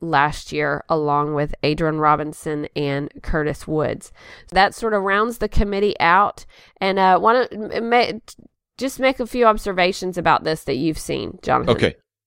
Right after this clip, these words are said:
Speaker 2: The observation that I just noticed as you were going through this. Six of the ten committee members' last names start with the letter W.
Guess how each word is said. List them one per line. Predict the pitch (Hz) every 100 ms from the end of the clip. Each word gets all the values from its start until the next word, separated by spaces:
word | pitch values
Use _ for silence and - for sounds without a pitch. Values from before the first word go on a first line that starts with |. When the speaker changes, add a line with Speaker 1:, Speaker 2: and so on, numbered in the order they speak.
| _
Speaker 2:
The | 101 110
observation | 117 113 123 120 - 113
that | 101
I |
just | 90 104 -
noticed | 92 76 - - _ -
as | 85 90
you |
were | 85
going | 87 82
through | 78 87
this. | 64 - - _ _ _ _ _ _ _ -
Six | - 147 147 -
of | 120
the | 107
ten | - 120 113
committee | - 101 101
members' | 95 95 85 87
last | 87 -
names | 92 85 -
start | 92 82
with | 85
the | 90
letter | 85 80
W. | 85 73 67